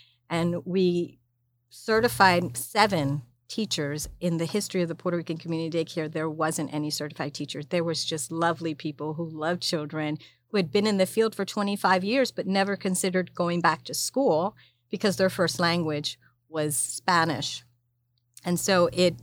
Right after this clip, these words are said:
I fell in love with early childhood and I got hungry. So I went back to school, got my master's in education with a concentration in early childhood, got my certification in, from preschool to third grade.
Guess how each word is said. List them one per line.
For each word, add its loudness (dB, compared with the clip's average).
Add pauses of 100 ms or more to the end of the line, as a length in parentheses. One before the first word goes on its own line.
(260)
I 6
fell 4
in 2
love 6
with -6
early 0
childhood 6
and 0
I 4
got 2
hungry. -2
So -4
I 0
went -4
back 6
to -6
school, -2 (280)
got 4
my 0
master's 0
in 0
education -4
with -6
a -6
concentration -4
in -4
early -6
childhood, -2 (340)
got 8
my 0
certification -2
in, -4
from -12
preschool -4
to -4
third -6
grade. -2